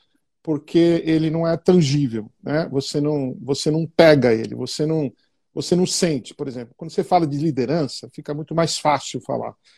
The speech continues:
porque você vê um líder energético, um líder, é, entusiasmador, um líder que tem várias habilidades. Depois você fala de estratégia, é um caminho muito claro pra, pra onde a empresa vai, né?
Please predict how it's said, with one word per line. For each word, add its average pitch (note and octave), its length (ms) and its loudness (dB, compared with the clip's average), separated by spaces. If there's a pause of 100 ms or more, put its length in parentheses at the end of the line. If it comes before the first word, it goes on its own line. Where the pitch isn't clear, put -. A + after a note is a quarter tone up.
(220)
porque D3 180 -2
você - 160 2
vê D3 160 4
um C#3+ 120 4
líder C#3 400 6
energético, C3+ 840 2
um B2+ 60 -4
líder, C3 420 -2 (380)
é, C3 720 -12
entusiasmador, C3+ 1120 6
um C3 100 -18 (260)
líder C#3+ 280 -4
que B2+ 280 -10 (380)
tem D3 160 -2
várias C#3 480 0
habilidades. C3+ 680 0
Depois D#3 320 -4
você - 140 -8
fala D#3+ 220 -6
de - 60 -14
estratégia, D3 680 -2 (340)
é D3+ 80 -10
um D#3 80 -6
caminho D#3 480 -4
muito D#3 260 -8
claro D3 460 0
pra, B2+ 320 -10 (240)
pra D3 140 -8
onde D#3 280 -2
a D3 40 -2
empresa C#3+ 340 -4
vai, A#2+ 340 -2
né? D3 220 -16